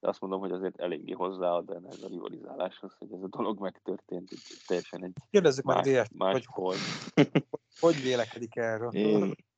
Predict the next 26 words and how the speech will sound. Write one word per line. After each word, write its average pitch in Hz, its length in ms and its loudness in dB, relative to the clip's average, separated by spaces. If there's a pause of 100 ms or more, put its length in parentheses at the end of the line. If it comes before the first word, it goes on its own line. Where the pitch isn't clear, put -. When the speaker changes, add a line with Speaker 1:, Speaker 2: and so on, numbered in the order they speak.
(420)
Speaker 3:
hát 104 180 2
akkoriban 101 500 8
még 98 160 2
így 98 140 -4
reggelente, 92 800 0 (1500)
ö, 90 280 2 (640)
néztem 98 500 4
mindig 92 300 0
meg 90 140 2
az 87 140 2
eredményt, 92 600 2
ugye, 101 320 4
még 90 200 0
akkor, 85 400 -4 (1400)
ö, 139 680 6
nem 156 140 0
is - 120 -4
tudom, 90 160 2
akkor 107 220 -2
mindig 135 240 6
reggel, 104 440 6 (260)
ugye, 101 340 4
édesanyám 101 760 4
még 98 160 2
vittek 95 480 2
be 95 480 6